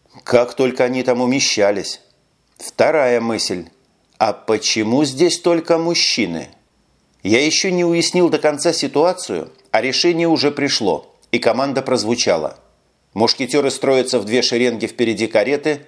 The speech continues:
которой уже преграждает дорогу толпа так называемых «прихожан». Сам я с Делегаром и четырьмя гвардейцами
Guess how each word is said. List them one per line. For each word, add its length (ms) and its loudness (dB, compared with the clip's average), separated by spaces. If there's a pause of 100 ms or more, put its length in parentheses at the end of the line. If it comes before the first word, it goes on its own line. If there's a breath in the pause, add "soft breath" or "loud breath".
которой 360 0
уже 200 2
преграждает 720 0
дорогу 360 0
толпа 720 0
так 220 0
называемых 640 0 (140)
«прихожан». 720 -2 (460)
Сам 220 2
я 180 0
с 60 -8
Делегаром 560 0
и 140 -8
четырьмя 420 0
гвардейцами 800 -2